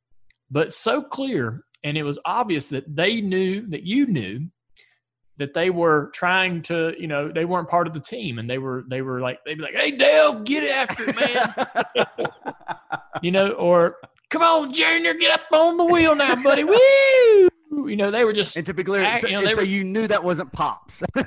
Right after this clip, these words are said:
Speaker 2: <laughs> Just
Speaker 1: I knew that wasn't somebody on our team, but they knew that they were giving themselves away, you know, and, and they played into it. It was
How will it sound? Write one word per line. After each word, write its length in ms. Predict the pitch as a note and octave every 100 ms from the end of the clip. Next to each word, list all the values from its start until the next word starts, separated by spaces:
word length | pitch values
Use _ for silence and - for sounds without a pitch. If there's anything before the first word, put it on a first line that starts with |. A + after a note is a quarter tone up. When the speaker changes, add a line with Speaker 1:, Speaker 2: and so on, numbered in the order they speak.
| C4+
Speaker 2:
<laughs> 300 | - A3 D3+
Just 240 | G3+ - G3+
Speaker 1:
I 100 | F3+
knew 160 | G3 G#3
that 180 | F#3 D#3
wasn't 280 | D3+ C3+
somebody 340 | B2+ D#3 D3 C#3+
on 80 | C3+
our 80 |
team, 260 | C3 F3 D3 - - A#3 G3+
but 180 | F3+ F3+
they 160 | A#3 A#3+
knew 420 | A3+ A#3 A#3+ A3
that 180 | G3 F#3
they 120 | F#3+
were 100 | D#3+
giving 240 | D#3 E3
themselves 460 | D3+ C#3+ E3+ D#3+ C3+
away, 320 | C3 F#3 - - _ -
you 120 | A#2+
know, 280 | A#2 A#2 A2+
and, 100 | -
and 140 | C3+ B2
they 100 | C3
played 420 | - D3+ C#3 C3+
into 360 | C#3 C#3+ C#3 A2+
it. 60 |
It 120 | - G3
was 260 | D#3 -